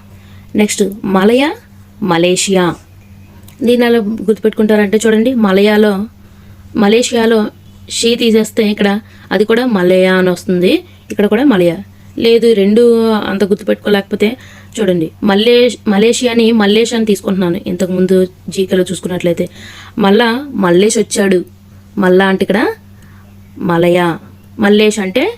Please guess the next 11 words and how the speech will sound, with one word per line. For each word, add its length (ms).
మలేషియా. 760
నెక్స్ట్ 320
పర్షియా, 520
ఇరాన్. 480
ఇది 140
జేఎల్లో 360
అడిగాడు 280
ఫ్రెండ్స్. 400
దీన్ని 260
ఎలా 120
గుర్తుపెట్టుకుంటామంటే 1120